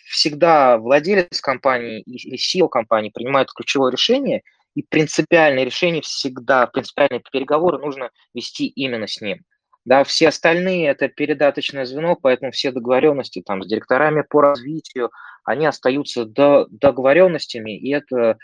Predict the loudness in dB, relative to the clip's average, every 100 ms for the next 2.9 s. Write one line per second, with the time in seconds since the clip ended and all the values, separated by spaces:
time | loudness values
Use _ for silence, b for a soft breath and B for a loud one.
0 | B B _ -4 0 0 0 -4 -6 -2
1 | 2 4 2 0 0 2 4 2 0 -4
2 | -2 -2 -4 -6 -6 -6 -8 -12